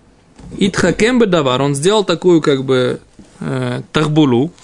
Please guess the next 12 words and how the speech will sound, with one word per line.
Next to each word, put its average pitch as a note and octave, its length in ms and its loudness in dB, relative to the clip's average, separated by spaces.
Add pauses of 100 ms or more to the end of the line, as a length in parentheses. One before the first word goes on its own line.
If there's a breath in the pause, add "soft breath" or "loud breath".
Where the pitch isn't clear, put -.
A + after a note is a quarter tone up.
(140)
такую C#3+ 340 -2
хитрость, E3+ 800 -4 (280)
исхитрился. D#3 760 -2 (800 loud breath)
Кедейли A3+ 500 4
зарезет F#3 680 2
Давид D#3+ 320 0
для E3+ 200 0
Ашивита F3 440 -2
Авшалом. C3+ 420 -4
Для C#3+ 140 -4
того, D#3+ 300 0
чтобы D#3+ 460 2